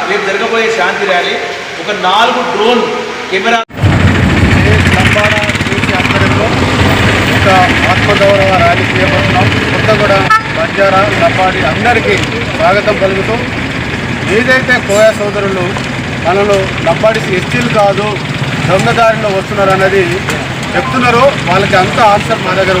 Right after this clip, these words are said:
Speaker 2: ఉన్నాయి. ఇప్పటికే ఆ విషయంలో వాళ్ళు మూడు సార్లు సుప్రీంకోర్టులో ఓడిపోయారు, మొన్న హైకోర్టులో కూడా ఓడిపోయారు. అర్థమవుతుందా? అందుకనే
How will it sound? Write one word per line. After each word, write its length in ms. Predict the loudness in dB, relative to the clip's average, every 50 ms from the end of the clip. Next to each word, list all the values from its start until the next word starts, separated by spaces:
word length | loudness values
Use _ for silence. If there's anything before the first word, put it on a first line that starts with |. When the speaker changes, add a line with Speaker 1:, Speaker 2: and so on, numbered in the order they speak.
| 0
Speaker 2:
ఉన్నాయి. 240 | 0 0 0 0 0 -2 -2 -4 -4 -4 -4 -4 -6 -6 -6 -6 -6 -6 -6 -4 -4 -4
ఇప్పటికే 380 | -4 -2 -2 -2 0 2 2 2 2 2 0 0 2 2
ఆ 80 | 4 2 2 0
విషయంలో 360 | -2 -2 -2 -2 0 2 2 2 4
వాళ్ళు 160 | 2 2 2 0 0
మూడు 180 | -2 -2 -2 0
సార్లు 260 | 0 2 2 2 0 -2 -4 -4
సుప్రీంకోర్టులో 500 | -6 -6 -6 -6 -4 -2 -2 -2 0 2 2 2
ఓడిపోయారు, 340 | 2 2 0 0 0 0 2 0
మొన్న 160 | 0 2 2 0
హైకోర్టులో 360 | 0 0 -2 -4 -4 -4 -2 -2
కూడా 120 | 0 0 0 0
ఓడిపోయారు. 380 | -2 0 0 2 2 2 2 0 -4 -6 -6 -6 -6 -8 -8 -8 -6 -6 -6 -6 -6 -6 -4 -4
అర్థమవుతుందా? 520 | -2 0 0 0 0 0 -2 0 0 0 -2 -2 -2 -4 -2 -2 -2
అందుకనే 360 | -2 -2 0 0 0 0 2